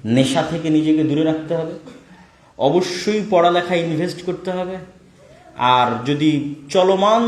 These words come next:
যে গণতান্ত্রিক রাজনীতি আছে, পাওয়ার এক্সারসাইজের যে কালচার আছে বাংলাদেশের ইউনিভার্সিটি কলেজগুলোতে, এগুলোই বাংলাদেশের ছাত্র সমাজের শিক্ষার মেরুদণ্ডকে ধ্বংস করে দিচ্ছে। স্বাধীনতার পর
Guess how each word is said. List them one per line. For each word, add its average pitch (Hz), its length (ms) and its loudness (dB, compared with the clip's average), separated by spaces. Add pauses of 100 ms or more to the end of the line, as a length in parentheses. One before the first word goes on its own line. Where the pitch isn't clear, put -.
যে 208 100 0
গণতান্ত্রিক 175 720 -2
রাজনীতি 156 560 0
আছে, 190 240 -4 (560)
পাওয়ার 175 300 6
এক্সারসাইজের 170 840 -2
যে 143 180 -6
কালচার 156 400 0
আছে 175 200 0
বাংলাদেশের 151 540 0
ইউনিভার্সিটি 135 480 -4
কলেজগুলোতে, 135 680 -2 (600)
এগুলোই 240 420 4
বাংলাদেশের 170 680 -2
ছাত্র - 380 -14
সমাজের 143 400 -6
শিক্ষার - 500 -8
মেরুদণ্ডকে 135 580 0
ধ্বংস 117 280 -4
করে 104 200 -6
দিচ্ছে। 90 240 -14 (1700)
স্বাধীনতার 196 600 0
পর 190 140 0